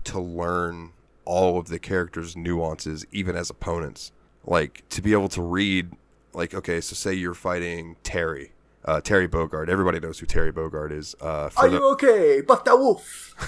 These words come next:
Speaker 1: <laughs> Exactly. Uh, and I didn't realize that Andy is his brother. Uh, Andy Bogard.
Speaker 2: Yep.
Speaker 1: I did not know that, so that's cool.
Speaker 2: The long hair fool at the top of the screen.
Speaker 1: Yeah. Um,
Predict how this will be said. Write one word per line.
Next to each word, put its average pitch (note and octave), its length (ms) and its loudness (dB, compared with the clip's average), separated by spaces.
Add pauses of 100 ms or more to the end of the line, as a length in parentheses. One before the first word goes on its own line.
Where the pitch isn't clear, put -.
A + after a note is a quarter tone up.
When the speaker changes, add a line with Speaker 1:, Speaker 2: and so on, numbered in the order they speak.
(200)
Speaker 1:
<laughs> - 460 4 (420)
Exactly. D#2+ 720 0 (380)
Uh, E2+ 340 -4 (140)
and A2 100 4
I B2 60 6
didn't D#3+ 180 -2
realize C3 340 4
that G2 160 -2
Andy A2 340 0
is E2 120 -4
his E2+ 120 -10
brother. F2 380 0 (360)
Uh, F2+ 60 -6
Andy F#2 300 -6
Bogard. E2 320 -6
Speaker 2:
Yep. F#2+ 160 -2 (360)
Speaker 1:
I F2 60 -4
did F2+ 120 -2
not E2 120 -2
know D#2 100 -4
that, - 240 -6
so F#2+ 100 -10
that's A2 140 -4
cool. - 160 -12
Speaker 2:
The C3 60 -2
long C#3+ 240 2
hair B2 180 0
fool B2+ 260 -6
at B2 60 -10
the B2 200 -4
top A#2+ 200 -4
of - 60 -14
the - 40 -16
screen. D3 280 -10 (420)
Speaker 1:
Yeah. A2 400 -2 (440)
Um, F#2+ 420 4